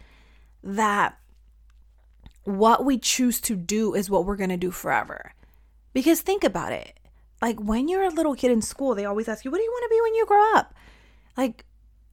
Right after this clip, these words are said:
dude, I'm five years old. Like, I don't, I don't know what I wanna be. I'm just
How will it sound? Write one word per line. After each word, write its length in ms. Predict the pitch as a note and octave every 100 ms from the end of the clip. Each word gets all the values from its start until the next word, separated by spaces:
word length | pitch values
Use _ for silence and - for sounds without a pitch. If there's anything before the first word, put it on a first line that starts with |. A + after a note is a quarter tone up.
| _ _ _ -
dude, 300 | G#3+ D#4 G4
I'm 180 | B3 F4
five 280 | - G#4+ A4+
years 220 | A4+ G#4
old. 340 | A3+ E4+ E4+ G3
Like, 140 | G#3
I 60 | -
don't, 180 | D5 -
I 80 | -
don't 100 | -
know 80 | C4
what 140 | A3
I 40 | A3
wanna 220 | A3+ A3+
be. 380 | A3+ C4+ F#4+ F#4+
I'm 140 | A3
just 360 | B3+ G4+ - -